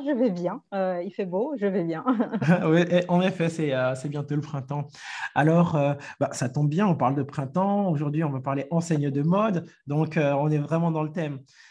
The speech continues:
Speaker 2: Est-ce que tu peux un peu te présenter, s'il te plaît ?
Speaker 1: Euh, avec plaisir. Alors, moi, je m'appelle Rabi Hassan. Je suis, euh, directrice, euh, data et connaissances clients pour une enseigne, euh, de mode prêt-à-porter,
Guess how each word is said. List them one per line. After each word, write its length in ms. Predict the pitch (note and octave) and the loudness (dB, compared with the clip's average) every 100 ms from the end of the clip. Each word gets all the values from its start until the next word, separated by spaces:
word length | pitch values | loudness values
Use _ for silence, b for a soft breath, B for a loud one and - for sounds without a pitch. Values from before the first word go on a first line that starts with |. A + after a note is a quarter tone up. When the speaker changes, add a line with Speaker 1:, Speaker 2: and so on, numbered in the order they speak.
| b | b
Speaker 2:
Est-ce 140 | - - | -6 -2
que 80 | |
tu 180 | B3+ F3+ | 0 0
peux 160 | F3 F3+ | 0 0
un 80 | D#3 | 0
peu 260 | D#3 A3 | 0 0
te 100 | A3 | 0
présenter, 500 | E3 D#3 C#3 C3+ F3 | -2 -2 -2 -4 -6
s'il 140 | G#3 D3+ | -6 -6
te 80 | |
plaît ? 320 | C#3+ D#3 F3 E3+ _ _ _ _ _ _ _ - | -6 -2 -4 -4 _ _ _ _ _ _ _ -2
Speaker 1:
Euh, 140 | G3 | 0
avec 260 | F#3+ A3 A3+ | 2 2 2
plaisir. 320 | B3+ A3 D#4 | 0 2 2
Alors, 260 | G#3+ G3+ G3+ | 4 4 4
moi, 180 | A3 A#3 | 2 0
je 280 | G3+ F#3 | 0 -2
m'appelle 300 | F3+ E3+ F#3+ | -2 -4 -2
Rabi 260 | F3+ F3+ F3 | -2 -4 -4
Hassan. 480 | F3 - A3+ C#4+ C#4 | -6 0 0 2 -2
Je 300 | - _ - | -8 _ -12
suis, 260 | G3+ F#3 | -6 -2
euh, 160 | F3+ F3 | 0 0
directrice, 640 | E3+ G3 F#3+ - A3 G#3+ G#3 | 2 2 2 0 -6 -2 2
euh, 220 | F#3+ F3+ | 4 4
data 500 | E3 G3 G3 G3+ G3+ - | 4 0 2 0 0 -2
et 140 | A#3+ | -2
connaissances 460 | A#3+ G3+ G3+ G#3+ G3+ | -2 -4 -6 -10 -10
clients 300 | A3 G#3+ G#3+ | -8 -8 -6
pour 180 | - | -4
une 140 | F3+ F3+ | -4 -6
enseigne, 440 | F3+ - G3+ G3+ | -8 -4 -4 -2
euh, 220 | F3 D#3 | -4 -6
de 140 | E3 E3+ | -4 -4
mode 280 | F3 F#3+ F#3+ | -2 -4 -4
prêt-à-porter, 880 | G3 F3+ F3 D#3 - F3 F3+ F3+ | -6 -6 -6 -10 -8 -8 -6 -8